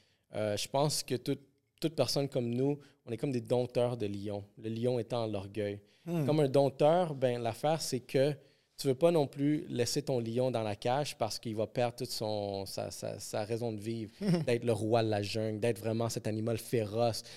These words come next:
Speaker 1: qui domine les plaines. Fait que, mais vu que t'es le dompteur, c'est toi qui as quand même un contrôle sur ce lion-là.
Speaker 2: Absolument.
Speaker 1: Fait que qu'est-ce que tu veux faire, c'est laisser le lion,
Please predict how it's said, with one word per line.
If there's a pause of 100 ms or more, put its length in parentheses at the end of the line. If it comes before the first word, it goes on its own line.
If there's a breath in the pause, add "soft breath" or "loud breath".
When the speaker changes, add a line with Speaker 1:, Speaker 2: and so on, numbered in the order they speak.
(100)
Speaker 1:
qui
domine
les
plaines. (360 soft breath)
Fait
que, (460)
mais
vu
que
t'es
le
dompteur,
c'est
toi
qui
as
quand
même
un
contrôle
sur
ce
lion-là. (120)
Speaker 2:
Absolument.
Speaker 1:
Fait
que
qu'est-ce
que
tu
veux
faire,
c'est
laisser
le
lion,